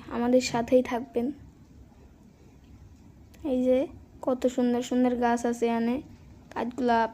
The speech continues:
তারপর আম, অনেক প্রকারের ফুল, ফুল, ফল, অনেক গাছ আছে জাতীয় বৃক্ষ মেলায়।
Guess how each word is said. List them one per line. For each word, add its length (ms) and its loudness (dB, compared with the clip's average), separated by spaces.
তারপর 380 -2
আম, 500 0
অনেক 760 2
প্রকারের 400 0
ফুল, 380 -2
ফুল, 400 4
ফল, 580 2
অনেক 400 2
গাছ 200 0
আছে 400 -2
জাতীয় 320 2
বৃক্ষ 360 -4
মেলায়। 400 -2